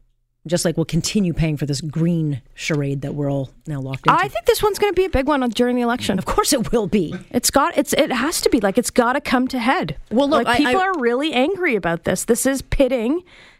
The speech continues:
Speaker 2: that, you know, this is pitting the middle class against those who are rich in cities who feel good about doing something about the climate.
Speaker 1: It's called
Speaker 2: It's
Speaker 1: the
Speaker 2: just,
Speaker 1: yellow vests,
Speaker 2: it's
Speaker 1: and it's
Speaker 2: that
Speaker 1: spreading.
Speaker 2: simple.
Speaker 1: Yeah, well, look, I read an article in the Financial Times today, and it said over the last decade, green technologies and industries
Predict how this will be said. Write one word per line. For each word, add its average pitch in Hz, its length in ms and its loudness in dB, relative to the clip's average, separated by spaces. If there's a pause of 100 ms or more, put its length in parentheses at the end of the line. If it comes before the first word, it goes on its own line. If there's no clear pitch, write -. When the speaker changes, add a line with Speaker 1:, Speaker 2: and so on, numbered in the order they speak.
Speaker 2:
that, - 160 4
you 262 80 4
know, 214 80 0
this 226 160 -4
is 277 120 -4
pitting 226 380 0
the 262 60 0
middle 214 300 0
class 180 580 0
against 247 460 0 (260)
those 202 520 2
who 277 180 2
are 277 160 0
rich 180 460 0
in 262 140 4
cities 190 440 0
who 196 100 2
feel 185 460 0
good 170 180 -2
about 214 280 0
doing 247 180 2
something 285 260 0
about 302 140 0
the 320 80 -2
climate. 302 360 0
Speaker 1:
It's - 80 -6
called 247 100 2
Speaker 2:
It's 247 80 0
Speaker 1:
the 277 60 2
Speaker 2:
just, - 100 4
Speaker 1:
yellow 262 220 2
vests, 269 300 0
Speaker 2:
it's - 140 2
Speaker 1:
and 190 120 0
it's 226 60 2
Speaker 2:
that 233 180 0
Speaker 1:
spreading. 233 280 -2
Speaker 2:
simple. 208 500 0
Speaker 1:
Yeah, 226 220 0
well, 262 180 2
look, 254 200 0
I 190 60 2
read 208 180 0
an 214 80 0
article 233 340 0
in 226 80 0
the 220 80 0
Financial 196 400 0
Times 160 320 0
today, 147 380 -2
and 170 180 -2
it 185 180 -4
said 170 420 -2
over 170 220 0
the 175 80 -2
last 185 320 -2
decade, 160 500 -4 (120)
green 214 540 0
technologies 170 800 -2
and 170 180 -2
industries 208 580 -2